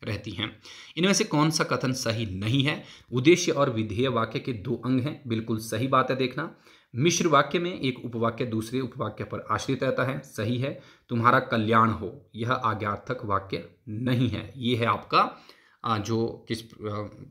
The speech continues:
इच्छावाचक वाक्य। ठीक है, वाक्य में जिसके बारे में बताया जाता है उसे उद्देश्य कहा जाता है, बिल्कुल सही बात है देखना। विधेय होता है जो उद्देश्य करता है कार्य। हिरणों के झुंड के लिए एक शब्द है, ये है आपका मृग यूथ। ये बहुत बार पूछा गया है देखना, बहुत सारे लोग इसको मृग समुदाय करते हैं, ऐसा नहीं है,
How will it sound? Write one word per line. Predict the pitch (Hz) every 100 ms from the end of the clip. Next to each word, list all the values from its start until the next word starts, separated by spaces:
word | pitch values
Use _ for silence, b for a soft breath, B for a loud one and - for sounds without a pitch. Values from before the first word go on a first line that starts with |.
| _ 127
इच्छावाचक | - - 131 101 - - - - -
वाक्य। | 117 - - - -
ठीक | 143
है, | 185 190 B B B
वाक्य | 110 131 131
में | 175 180
जिसके | 143 -
बारे | 131 120
में | 123 117
बताया | 117 110
जाता | 113 113 127
है | 143
उसे | 143 -
उद्देश्य | 113 107 95 -
कहा | 92 90
जाता | 95 -
है, | 107
बिल्कुल | 95 90 117
सही | - - 98 101
बात | 90 90
है | 95
देखना। | 90 - 98
विधेय | 98 98 117
होता | 117 120
है | 110 160 - 117
जो | 107 120 - -
उद्देश्य | 113 110 - -
करता | 117 - 107
है | 110 -
कार्य। | 104 - - B B B B -
हिरणों | 160 180 220
के | 220
झुंड | 143 175 180
के | 143
लिए | 139 143 127
एक | 123
शब्द | - 117
है, | 110 160 247 135
ये | 117
है | 110
आपका | 113 110 - 113 127
मृग | 107 95 110
यूथ। | 95 104 104 113 110
ये | 110
बहुत | 104 117 127
बार | 131
पूछा | 127 120 117
गया | 120
है | 120
देखना, | 120 127
बहुत | 113
सारे | 123 120
लोग | 117
इसको | 113 120
मृग | 113 113
समुदाय | 110 110 113 117
करते | 113 117
हैं, | 110
ऐसा | 107 113
नहीं | 101 113 135
है, | 160